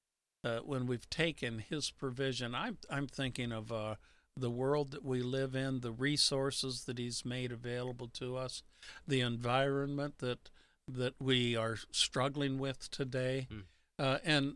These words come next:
Speaker 1: you know, frankly, we've made a mess out of <laughs> just about
Speaker 2: <laughs>
Speaker 1: everything.
Speaker 2: Right.
Speaker 1: But he still loves us.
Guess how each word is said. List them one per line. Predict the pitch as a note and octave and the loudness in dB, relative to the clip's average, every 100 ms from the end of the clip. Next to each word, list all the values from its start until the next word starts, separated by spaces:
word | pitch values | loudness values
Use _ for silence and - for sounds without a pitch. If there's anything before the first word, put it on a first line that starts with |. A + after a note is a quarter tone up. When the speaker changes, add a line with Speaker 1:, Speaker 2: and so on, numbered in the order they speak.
| - | -6
Speaker 1:
you | - | -6
know, | F3+ D3+ | -4 -2
frankly, | - A#3+ C4+ - B2+ B2+ - - _ _ _ | 2 2 0 0 2 2 -2 -12 _ _ _
we've | E3 F#3 | 0 2
made | F#3 A#3 | 2 2
a | C#3+ | 0
mess | D3 G3 - | 0 0 4
out | C3 B2+ A2+ C3+ | 4 4 2 0
of | - - | 0 0
<laughs> | - | 6
just | - - | 6 8
about | - B3+ G3 | 6 6 8
Speaker 2:
<laughs> | |
Speaker 1:
everything. | G3+ G3 D3 A#2+ C3 | 8 8 6 4 2
Speaker 2:
Right. | A2 G#2 - - - - - - _ | 0 -2 -12 -14 -14 -12 -14 -18 _
Speaker 1:
But | F4+ | 4
he | F4+ | 4
still | - - A#3+ F3+ | 4 2 2 2
loves | C3 A#2+ A2+ A2 G#2 | 2 2 2 -2 -4
us. | - G2 F#2 | 0 2 0